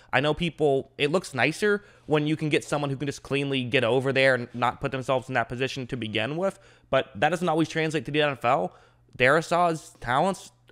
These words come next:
almost always translate to the N F L. Like, now I wanna show this play, 'cause, you know, that last one, that was a, him getting out of a bad situation. Those don't happen too often. In fact, far more often, you see him just putting together highlight reel level blocks as opposed to him,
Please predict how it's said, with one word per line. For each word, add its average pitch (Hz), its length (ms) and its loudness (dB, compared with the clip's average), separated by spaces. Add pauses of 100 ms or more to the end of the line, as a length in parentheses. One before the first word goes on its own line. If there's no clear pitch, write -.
almost 135 300 0
always 143 280 6
translate 107 420 -6
to 117 80 -10
the 104 100 -4
N 87 100 -4
F - 140 -12
L. - 300 -8 (280)
Like, 139 140 4
now 208 160 4
I 254 60 4
wanna 165 120 6
show 143 160 2
this 156 180 2
play, - 340 -6
'cause, 135 200 0
you 135 60 -2
know, 123 220 0
that 160 200 6
last 160 320 6
one, 107 280 -2
that 135 180 6
was 127 300 2
a, 117 500 0 (200)
him 160 340 4
getting 139 220 0
out 123 180 6
of 113 60 -2
a 113 40 -4
bad 107 260 2
situation. 147 640 0 (300)
Those 175 280 6
don't 190 180 4
happen 151 280 4
too 135 160 2
often. 120 320 2
In 110 140 -8
fact, 135 340 0
far 190 180 6
more 165 220 4
often, 131 340 -2 (220)
you 143 120 -2
see 151 180 0
him 135 200 0
just 123 280 -8
putting 139 300 -2 (100)
together 131 300 2
highlight 139 380 2
reel 139 200 2
level 131 280 2
blocks 110 400 -2
as 120 120 -4
opposed 117 340 -6
to 120 80 -6
him, 110 340 -6